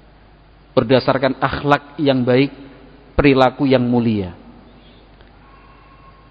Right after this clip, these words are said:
Tiga pesan ini, ma'asyiral muslimin wal muslimat, jamaah salat maghrib rahimakumullah, nah,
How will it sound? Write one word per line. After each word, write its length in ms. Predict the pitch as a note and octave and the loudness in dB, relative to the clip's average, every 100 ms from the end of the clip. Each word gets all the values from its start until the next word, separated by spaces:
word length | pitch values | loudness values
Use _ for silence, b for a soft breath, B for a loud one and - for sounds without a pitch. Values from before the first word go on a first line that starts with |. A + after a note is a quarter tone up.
| - _ _ _ - | -20 _ _ _ -2
Tiga 400 | F#3+ C#3+ E3+ A#3 | 0 2 2 2
pesan 320 | G3+ - F3+ | 0 -2 0
ini, 320 | F3+ D#3 C3+ | 0 0 2
ma'asyiral 480 | C3+ D#3+ F3+ F3 D#3 | 4 4 4 0 0
muslimin 480 | D#3 C#3+ D#3 E3 E3 | 0 0 2 2 2
wal 240 | D3 D3 | 4 2
muslimat, 560 | D3 - D3 D#3+ D3+ E3 | 0 -2 2 2 2 0
jamaah 320 | C#3 C#3+ C#3+ | 2 4 4
salat 240 | C3+ C#3 C3+ | 2 0 2
maghrib 400 | C#3+ A#2+ C3 - - - - - - - - - - - - - | 2 2 0 -2 -6 -20 -20 -20 -20 -20 -20 -20 -20 -20 -20 -12
rahimakumullah, 880 | - B2+ D#3 D3+ C3+ C3+ B2 A#2 A2 - - - - - - - - - - - | -2 0 2 2 2 0 0 0 -2 -6 -20 -20 -20 -20 -20 -20 -20 -20 -20 -20
nah, 240 | - C#2+ | -20 -18